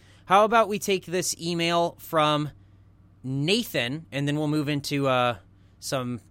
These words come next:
show reviews, I, I suppose. Oh, no, you know what? I have another email. I, I do wanna get to Hood Slam. We'll talk about Hood Slam <laughs> here in just a second. Uh, Nathan has a lot to say about, um, Raw, the Go Home Show, how he's been watching for, uh, just two months.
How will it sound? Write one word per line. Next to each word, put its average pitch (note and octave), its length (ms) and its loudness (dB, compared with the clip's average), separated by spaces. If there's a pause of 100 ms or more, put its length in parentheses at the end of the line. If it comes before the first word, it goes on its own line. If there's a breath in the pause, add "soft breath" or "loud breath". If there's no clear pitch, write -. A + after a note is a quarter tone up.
show C3+ 280 -2
reviews, G#2 560 -6
I, G#2 480 -6
I A2+ 140 -4
suppose. A2 400 -8
Oh, A3 120 -2
no, A3+ 100 -2
you F#3+ 100 -4
know G3+ 80 -4
what? - 80 -6
I D#3 80 -4
have D3+ 160 -2
another D3 240 -2
email. C#3+ 260 -2
I, C3 340 -2
I C#3 40 -2
do C3 180 -2
wanna D3 220 0
get C#3+ 220 -4
to C#3+ 320 -2 (280 soft breath)
Hood F#3 200 0
Slam. G#2 400 -4
We'll A#2+ 100 -8
talk C#3+ 200 -4
about C3 180 -4
Hood A#2+ 160 -8
Slam A2 240 -8
<laughs> - 20 -14
here B2 180 -8
in G#2+ 100 -12
just - 260 -8
a B2+ 60 -8
second. - 480 -6 (1300 loud breath)
Uh, D#3+ 360 6 (180)
Nathan A#3 440 -2
has G#3+ 180 2
a G3+ 40 0
lot F3+ 200 4
to D#3+ 80 -10
say E3 340 0
about, C#3+ 540 0
um, A#2+ 480 -2 (880 soft breath)
Raw, A3 460 8
the F3+ 120 -2
Go G3 160 4
Home G3 180 2
Show, G3 280 2
how F3 180 2
he's E3 160 -2
been F3 220 0
watching E3 340 4
for, D#3 520 0
uh, C3+ 300 -2
just - 300 -2
two G#3+ 140 0
months. - 480 2